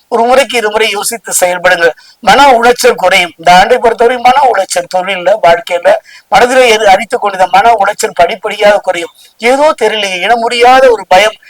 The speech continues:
அடிவயிற்றில் இருந்து கொண்டுதான் இருக்கும். அதற்கு காரணம் கடகம். கடகத்தை பொறுத்த வரைக்கும் அஷ்டம சனி இருப்பதனால பயம். எதுலயுமே ஒரு பயம் கலந்த ஒரு உணர்வு இருந்து கொண்டுதான் இருக்கு. கவலையே படாதீங்க, காலம் அதை மாற்றும்.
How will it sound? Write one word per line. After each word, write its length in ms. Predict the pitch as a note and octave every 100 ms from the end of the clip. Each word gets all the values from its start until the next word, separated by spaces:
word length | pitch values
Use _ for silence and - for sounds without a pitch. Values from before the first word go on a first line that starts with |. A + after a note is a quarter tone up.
| -
அடிவயிற்றில் 600 | - G#3+ C4+ B3+ A#3 G#3+
இருந்து 240 | F3+ A3 A3
கொண்டுதான் 400 | A3 G3+ A3 A#3+
இருக்கும். 320 | G3+ F3+ F3+
அதற்கு 340 | E3+ F3 E3+ F3
காரணம் 260 | G3+ G#3+
கடகம். 380 | G3 E3 E3+ F3 _ _ -
கடகத்தை 400 | G#3+ C4 C4 C4
பொறுத்த 220 | A3 A3
வரைக்கும் 300 | G#3 G#3 G#3+
அஷ்டம 340 | G3 - C#4 C#4
சனி 300 | C4 G3+ F3+
இருப்பதனால 400 | F3+ F#3+ F3 F3
பயம். 320 | D#3+ D#3 D#3 _ _ _ _ _ _ _ _ -
எதுலயுமே 420 | D3+ F3+ F#3+ G#3+
ஒரு 200 | G#3+ F#3+
பயம் 260 | E3 F3+ G3+
கலந்த 460 | G3 G3+ G#3 G3+ - _ -
ஒரு 220 | F#3 F3
உணர்வு 320 | G3 A3+ G#3+
இருந்து 280 | F3+ F#3+ G#3
கொண்டுதான் 360 | G3 F#3 G#3+ G#3
இருக்கு. 220 | F3 F3
கவலையே 440 | - D#3+ F3 F#3+ G#3+ F#3
படாதீங்க, 260 | F3 E3+ E3+
காலம் 360 | - F3 F3+
அதை 200 | F3 D3+
மாற்றும். 480 | D3 D#3 E3 F3+ E3+